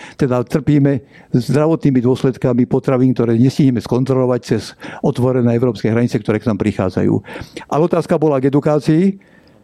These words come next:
Eh, tu je určite veľký priestor pre ministerstvo.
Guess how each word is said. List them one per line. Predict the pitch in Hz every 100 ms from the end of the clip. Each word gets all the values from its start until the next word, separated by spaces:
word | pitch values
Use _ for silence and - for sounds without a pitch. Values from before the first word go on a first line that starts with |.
| _ _ _ _ _ _ _ _ -
Eh, | 143 139 123 - - -
tu | 180 220
je | 196
určite | 180 190 202 - 165 170
veľký | 135 170 185 160
priestor | 156 156 147 151 127
pre | 135 123 113 - - - -
ministerstvo. | 139 175 175 - 175 147 156 160